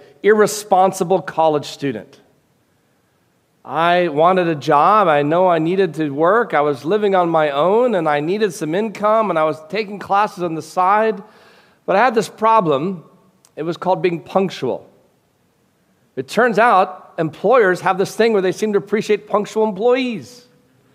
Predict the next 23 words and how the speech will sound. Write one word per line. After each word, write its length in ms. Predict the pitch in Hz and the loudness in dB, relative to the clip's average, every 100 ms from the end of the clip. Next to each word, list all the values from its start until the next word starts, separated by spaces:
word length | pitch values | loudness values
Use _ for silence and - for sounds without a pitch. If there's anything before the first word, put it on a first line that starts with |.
| _ _ _ | _ _ _
I 40 | |
don't 100 | - | -6
know 40 | 165 | 0
why 200 | 180 180 | 2 4
that 200 | 160 160 | 4 4
is, 600 | 170 143 143 - - _ _ _ _ _ _ _ _ _ _ | 2 2 -2 -10 -20 _ _ _ _ _ _ _ _ _ _
but 100 | - | 0
I 60 | 185 | 2
hadn't 200 | 226 220 | 4 4
learned 220 | 247 254 | 4 4
that 180 | 170 135 | 2 2
yet, 340 | 139 147 143 - | 0 0 -2 -4
and 160 | 160 | -4
so 140 | 160 180 | 0 2
I 100 | 208 | 4
was 180 | 208 165 | 2 0
notorious 680 | 175 170 - 269 254 190 - | -4 -4 -6 0 2 2 0
for 120 | 185 | -2
always 260 | 175 202 151 | 2 2 2
being 200 | 175 165 | 0 0
late 300 | 165 160 160 | 0 -2 -4
to 120 | 147 | -2
work, 420 | 156 123 - | 0 -2 -6